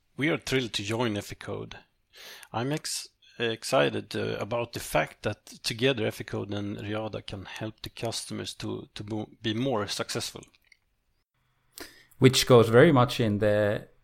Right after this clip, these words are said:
Speaker 2: in the name of one of the values we take pride in, in results and delivering value and creating long-lasting, successful relationships. I'm, I'm not going to let you lose. I have one more question in my, my back pocket, and it's,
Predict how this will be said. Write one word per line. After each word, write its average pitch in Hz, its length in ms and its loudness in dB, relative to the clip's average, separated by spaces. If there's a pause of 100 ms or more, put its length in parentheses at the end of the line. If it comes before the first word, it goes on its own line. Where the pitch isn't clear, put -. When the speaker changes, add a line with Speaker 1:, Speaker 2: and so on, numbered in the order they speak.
Speaker 2:
in 110 180 0
the 107 100 4
name 107 320 0
of - 320 -8 (120)
one 107 160 0
of 101 120 -4
the 117 80 -4
values 104 400 -4
we 104 80 -4
take 101 280 -6
pride 107 260 0
in, 101 220 -4 (240)
in 98 120 -4
results - 560 -2 (160)
and 101 80 -8
delivering 104 380 -2
value 107 320 -4
and 107 100 -10
creating 104 320 -6
long-lasting, 110 560 -6
successful 123 560 -10
relationships. - 600 -8 (960)
I'm, 175 400 10 (100)
I'm 139 180 6
not 156 320 4
going 120 280 6
to 107 340 0
let 113 340 -4
you 120 140 -4
lose. 120 240 -4
I 107 80 0
have 101 220 0
one 110 180 2
more 101 140 -4
question - 420 -4
in 104 100 -2
my, 107 200 -4 (360)
my 107 120 -2
back 95 220 -4
pocket, 117 300 -6
and 113 80 -2
it's, 110 220 -6